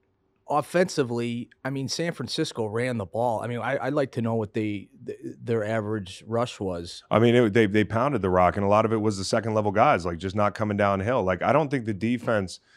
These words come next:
Speaker 2: I don't think the defensive line is a problem against the run. Like, the, for much of the season, you've been like, "Hey, they've been able to stop the run in light boxes. Like, they're a formidable group." But you can really see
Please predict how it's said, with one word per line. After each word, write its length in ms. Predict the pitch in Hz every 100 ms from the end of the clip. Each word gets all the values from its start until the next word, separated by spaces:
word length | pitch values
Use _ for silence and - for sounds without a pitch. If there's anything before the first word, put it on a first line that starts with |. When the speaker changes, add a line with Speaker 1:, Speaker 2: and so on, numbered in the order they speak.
| _ -
Speaker 2:
I 60 | 127
don't 140 | 165
think 140 | 156
the 80 | 120
defensive 520 | 104 120 123 113 101
line 240 | 95 104 104
is 120 | 85
a 60 | 82
problem 720 | - 92 101 90 85 76 -
against 360 | 98 95 90 -
the 80 | 87
run. 340 | 95 95 80
Like, 240 | 87 85 -
the, 100 | 90
for 140 | 110
much 280 | 104 135 -
of 80 | 95
the 60 |
season, 580 | 87 135 127 98 90 87 _ _ -
you've 240 | 117 143
been 180 | 123 104
like, 380 | 95 90 82 - _ _
"Hey, 180 | 127 123
they've 260 | 98 117 123
been 120 | 117
able 180 | 107 98
to 60 |
stop 340 | 87 - 107 107
the 80 | 92
run 200 | 104 110
in 100 | 90
light 260 | 101 92
boxes. 540 | 95 95 107 - 107 87
Like, 220 | 82 78
they're 220 | 101 107
a 100 | 78 -
formidable 520 | 92 92 113 95 87
group." 400 | 87 120 107 - _ - _
But 140 | - 101
you 120 | 120
can 160 | 123 107
really 300 | 123 120 98
see 600 | - 123 123 107 92